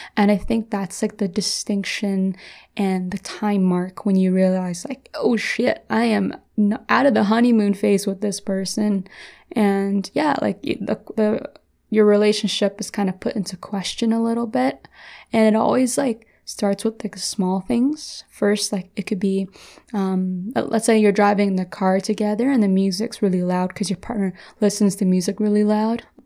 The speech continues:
Before, during the honeymoon phase, you'd be like, "Oh, who gives a damn? I'll just get permanent hearing loss. That's just so cute. Ha, ha, ha, love, love." And here's another good example. So,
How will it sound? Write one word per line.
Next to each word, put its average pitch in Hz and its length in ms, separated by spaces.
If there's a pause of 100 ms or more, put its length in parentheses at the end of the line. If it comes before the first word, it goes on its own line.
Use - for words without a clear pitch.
Before, 220 540
during 208 160
the 202 80
honeymoon 208 400
phase, 190 440
you'd 196 140
be 208 120
like, 202 280 (340)
"Oh, 277 180
who 294 240
gives 370 260
a 339 80
damn? 277 600
I'll - 140
just 226 300
get - 200
permanent 269 640
hearing 277 520
loss. 254 500
That's - 220
just - 180
so 311 140
cute. - 440
Ha, - 200
ha, - 220
ha, - 260
love, 262 340
love." 285 220 (720)
And 208 100
here's 240 240
another 208 300
good 185 200
example. 185 760
So, 180 760